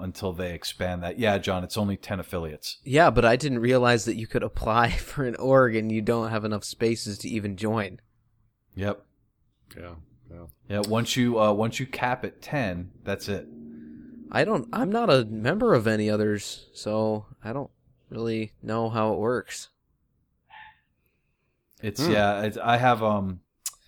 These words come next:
Speaker 1: I have a fair number of, uh, friends that have created their own orgs, and some of them are as small as three, and some of them, none of them are really all that big. Um, I think the Coalition of Lost Smuggler, uh, the one that I run, um, from our old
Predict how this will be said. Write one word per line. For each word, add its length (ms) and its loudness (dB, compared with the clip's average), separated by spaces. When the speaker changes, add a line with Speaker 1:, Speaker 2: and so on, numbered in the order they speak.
Speaker 1:
I 60 -4
have 120 0
a 40 0
fair 380 0
number 560 2
of, 400 -6
uh, 240 -8
friends 420 -6
that 100 -6
have 140 -10
created 380 -6
their 180 -6
own 240 -6
orgs, 420 -8
and 180 -10
some 180 0
of 80 0
them 140 -2
are 60 -2
as 80 -6
small 280 0
as 140 -2
three, 460 -2
and 160 -6
some 240 -6
of 80 -10
them, 260 -8
none 360 -2
of 80 -2
them 100 -4
are 60 -4
really 200 -4
all 220 -8
that 280 -12
big. 320 -10
Um, 260 -4
I 80 -4
think 240 -4
the 200 -4
Coalition 460 -2
of 80 -8
Lost 260 -4
Smuggler, 600 -4
uh, 140 -6
the 80 -6
one 140 -4
that 100 -4
I 100 -2
run, 500 -4
um, 360 -8
from 260 -4
our 160 -2
old 260 -6